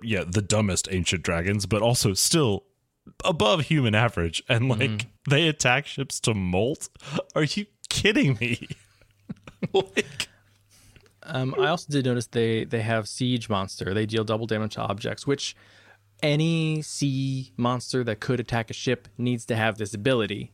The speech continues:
Speaker 2: But also,
Speaker 1: Mm-hmm.
Speaker 2: like, all dragons should just have this ability, you
Speaker 1: I,
Speaker 2: know?
Speaker 1: yeah, I kinda agree, yeah.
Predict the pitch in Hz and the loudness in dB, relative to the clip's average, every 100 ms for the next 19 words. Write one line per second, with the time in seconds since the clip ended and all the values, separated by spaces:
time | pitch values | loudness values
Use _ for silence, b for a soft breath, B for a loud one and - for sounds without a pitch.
0 | _ - 135 107 117 117 - - 139 147 | _ 0 0 2 0 0 -6 -6 -2 0
1 | 123 101 98 98 95 92 87 87 87 101 | 2 0 -2 -6 -6 -6 -4 -6 -4 0
2 | 107 90 - 104 98 98 120 85 - - | 0 0 0 2 2 2 0 -4 -10 -8
3 | 87 76 73 69 55 60 58 55 - | -4 -4 -6 -8 -10 -14 -14 -14 -14